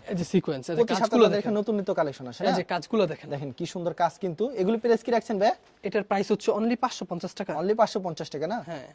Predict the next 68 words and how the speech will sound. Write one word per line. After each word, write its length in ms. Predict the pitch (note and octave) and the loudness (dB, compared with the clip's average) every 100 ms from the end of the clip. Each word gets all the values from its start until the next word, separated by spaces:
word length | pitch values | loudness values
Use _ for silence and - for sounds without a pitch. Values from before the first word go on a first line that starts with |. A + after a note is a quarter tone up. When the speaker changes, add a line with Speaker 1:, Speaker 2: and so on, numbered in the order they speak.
| - | -16
Speaker 1:
only 160 | E3 D#3+ - | -14 -14 -16
পাঁচশো 200 | - E3 | -16 -16
পঞ্চাশ 100 | C#3 | -12
Speaker 2:
আচ্ছা, 100 | C3+ | -10
Speaker 1:
টাকা। 100 | C3+ | -8
Speaker 2:
মাত্র 140 | C#3+ F#3+ | -6 -2
Speaker 1:
অফার 80 | |
Speaker 2:
পাঁচশো 140 | F#3 G#3 | 0 0
পঞ্চাশ 320 | F#3+ D#3+ F3 | 0 -2 -6
Speaker 1:
প্রাইস। 0 | - | -6
Speaker 2:
টাকা 140 | F3 F3 | -6 -4
পেয়ে 120 | F3 | -2
যাচ্ছেন 200 | G3 G#3+ | 4 8
Speaker 1:
সব 60 | B3 | 6
Speaker 2:
অফার 180 | A3+ A3 | 6 6
Speaker 1:
মালের 100 | A3 | 6
Speaker 2:
প্রাইসের 160 | A3 | 8
Speaker 1:
মধ্যে 180 | G#3+ F3+ | 6 4
Speaker 2:
ভিতরে। 80 | F#3 | 0
Speaker 1:
আপনার 140 | G#3 D#3 | -2 -6
অফার 200 | A#2+ D#3+ - _ _ _ - | -6 -8 -8 _ _ _ -8
পাবেন। 200 | C3+ C3+ | -8 -10
এই 60 | D#3 | -8
যে 60 | D3 | -6
দেখেন 160 | C#3 D3 E3+ | -8 -10 -10
ওন্নাটা। 240 | E3+ D3 | -10 -10
Speaker 2:
আচ্ছা, 140 | D3 F#3 G#3 | -10 -8 -6
এটা 80 | D#3 | -6
হচ্ছে 140 | D3 D#3+ | -6 -8
ওন্নাটা। 280 | D#3 - - _ _ _ _ _ _ _ _ _ - | -10 -14 -20 _ _ _ _ _ _ _ _ _ -12
সম্পূর্ণ 280 | D#3+ C#3+ F3+ F#3+ | -10 -6 -6 -2
পাঁচ 120 | E3 E3 | -2 -2
হাতের 160 | D3 C#3 | -6 -6
একটা 120 | - | -8
ওন্না 140 | B2+ A2+ | -12 -14
থাকবে। 200 | - _ - _ _ _ | -20 _ -20 _ _ _
এগুলো 140 | E3 G#3+ | 2 2
হচ্ছে 140 | G#3 G#3 | 2 0
কি 60 | A#3 F#3+ | 0 0
টু, 60 | A3 F#3+ | -2 -2
থ্রি 140 | G3+ A3+ | 0 0
পিস 120 | D#4 | -2
না 40 | A#3+ F3+ | -4 -4
টু 40 | D3+ | -6
পিস? 140 | B2+ - _ _ - _ F#3+ | -8 -14 _ _ -20 _ -2
Speaker 1:
এটা 140 | G3 G3 - | 4 4 4
সবই 200 | F#3 F#3 - | 0 0 0
থ্রি 100 | D#3+ | -8
পিস 100 | C#3+ - | -10 -14
আমার। 120 | C#3+ | -4
Speaker 2:
সব 60 | F3 | -2
হচ্ছে 140 | F3 G3+ | 0 -2
Speaker 1:
এখন 80 | F3 | -2
Speaker 2:
থ্রি 80 | D#3 | -2
Speaker 1:
টু 60 | C3+ | -4
Speaker 2:
পিস 40 | |
Speaker 1:
পিস 100 | D3 A3 | -4 -4
Speaker 2:
না? 40 | |
Speaker 1:
না, 80 | D3 - | -6 -10
হ্যাঁ। 140 | D3 C#3 - _ | -14 -14 -20 _
Speaker 2:
থ্রি 140 | G3+ G3+ | -2 0
পিস 100 | A3 - | -2 -2
কত 100 | A3+ | 0
করে 100 | A#3+ A#3+ | 0 0
রাখছেন 200 | A#3+ B3+ | -2 -4
এগুলি 160 | A#3+ B3+ | -2 0
ভাই? 80 | C#4 - _ _ - | -2 -2 _ _ -12
Speaker 1:
পাঁচশো 220 | F#3+ - | -10 -10